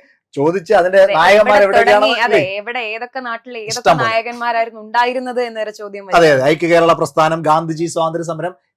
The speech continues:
Speaker 1: അതുപോലെ തന്നെ കറന്റ് അഫയർ, നമ്മുടെ നീതി
Speaker 2: നീതി
Speaker 1: ആയോഗുമായി
Speaker 2: ആയോഗ്
Speaker 1: ബന്ധപ്പെട്ട
Speaker 2: ആയിക്കോട്ടെ.
Speaker 1: ക്ഷേമ പദ്ധതികൾ, ഏത് പരീക്ഷ എടുത്താലും ഒരു മൂന്ന് ക്വസ്റ്റൻ എങ്കിലും അവിടെ നിന്ന്
Speaker 2: പദ്ധതികൾക്കകത്ത്
Speaker 1: സ്ഥിരമായിട്ട്
Speaker 2: നിന്ന്
Speaker 1: ചോദിക്കുന്നതാണ്.
Speaker 2: ചോദിക്കും. അതേപോലെ സാർ, നമ്മുടെ നൊബേൽ പ്രൈസ്, രണ്ടായിരത്തി ഇരുപത്തിനാല്
Speaker 1: നൊബേൽ പ്രൈസ്.
Speaker 2: നൊബേൽ, ബജറ്റ്.
Speaker 1: അതെ, ഇതുണ്ട്, നൊബേൽ പ്രൈസ് ഇവിടെ കിടപ്പുണ്ട്. അപ്പൊ ഇതുമായി ബന്ധപ്പെട്ടിട്ടുള്ള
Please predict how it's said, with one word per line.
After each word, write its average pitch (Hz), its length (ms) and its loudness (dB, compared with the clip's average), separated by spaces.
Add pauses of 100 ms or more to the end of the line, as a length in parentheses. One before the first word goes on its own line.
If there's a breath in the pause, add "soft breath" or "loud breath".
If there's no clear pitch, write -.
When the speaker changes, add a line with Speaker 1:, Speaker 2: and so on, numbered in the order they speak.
Speaker 1:
അതുപോലെ 240 220 4
തന്നെ 247 180 -2
കറന്റ് 220 240 4
അഫയർ, 135 240 -2
നമ്മുടെ 170 200 0
നീതി 175 180 -8
Speaker 2:
നീതി 190 240 -2
Speaker 1:
ആയോഗുമായി 175 380 4
Speaker 2:
ആയോഗ് 165 60 -2
Speaker 1:
ബന്ധപ്പെട്ട 160 300 -2
Speaker 2:
ആയിക്കോട്ടെ. 185 320 0
Speaker 1:
ക്ഷേമ 208 80 0
പദ്ധതികൾ, 151 400 -2 (320)
ഏത് 240 300 4
പരീക്ഷ 254 300 4
എടുത്താലും 226 340 4
ഒരു 233 80 0
മൂന്ന് 226 340 -4
ക്വസ്റ്റൻ 208 300 -6
എങ്കിലും 196 240 0
അവിടെ 175 180 2
നിന്ന് 180 220 -4
Speaker 2:
പദ്ധതികൾക്കകത്ത് 190 640 2
Speaker 1:
സ്ഥിരമായിട്ട് 165 320 -2
Speaker 2:
നിന്ന് - 100 -8
Speaker 1:
ചോദിക്കുന്നതാണ്. 147 580 -4
Speaker 2:
ചോദിക്കും. 135 160 -12
അതേപോലെ 294 320 -2
സാർ, 277 220 -8
നമ്മുടെ 247 240 -10
നൊബേൽ 233 320 -4
പ്രൈസ്, 226 340 -4
രണ്ടായിരത്തി 208 380 -2
ഇരുപത്തിനാല് 208 500 -4
Speaker 1:
നൊബേൽ 196 400 -6
പ്രൈസ്. 202 240 0
Speaker 2:
നൊബേൽ, 196 80 2
ബജറ്റ്. 123 160 -4
Speaker 1:
അതെ, 147 280 0
ഇതുണ്ട്, 135 240 -4
നൊബേൽ 151 200 0
പ്രൈസ് 143 220 -2
ഇവിടെ 135 140 -2
കിടപ്പുണ്ട്. 135 380 -2
അപ്പൊ 220 420 -6
ഇതുമായി 285 260 2
ബന്ധപ്പെട്ടിട്ടുള്ള 202 800 -2